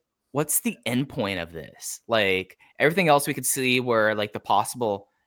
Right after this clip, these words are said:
end goals are, just so that you just have to kind of think about it and go, like, "Okay, we're gonna take these steps along the way." Where the fuck is the, what's the fuck, what the fuck is the n-, end game for the Nightmare Collective at this point?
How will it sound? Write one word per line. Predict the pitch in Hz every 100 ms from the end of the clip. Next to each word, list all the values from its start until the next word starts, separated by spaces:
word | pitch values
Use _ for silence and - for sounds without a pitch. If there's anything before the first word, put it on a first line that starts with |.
| _
end | 107 110 120
goals | 131 131 143 - -
are, | 151 165 180 190 _ _ _ _
just | - 147 123 -
so | 151 127 113 113 110
that | 104 90
you | 117
just | 123
have | 135
to | 120
kind | 127 110
of | 107 101 _ _ -
think | 123
about | 127 113
it |
and | 107
go, | 110
like, | 101 101 - _ _ _ _
"Okay, | 110 104 117 98 90 90 _ _ _ _ _ _
we're | 107
gonna | 120 113 107 -
take | 107
these | - 104
steps | 107 95
along | 101 98
the | 101
way." | 135 113 - _ _ _ _ _ _ _
Where | -
the | 285
fuck | - - 139 -
is | 127 113 -
the, | 120 104
what's | 110 156 -
the | 180
fuck, | 160 - 127 -
what | 131
the | 156
fuck | - 135 127
is | 113
the | - 104
n-, | 98 - _ _ _
end | 113 120
game | 107 98
for | - 98
the |
Nightmare | 95 92 - 98
Collective | - 87 - 90
at | 87
this | - -
point? | - 57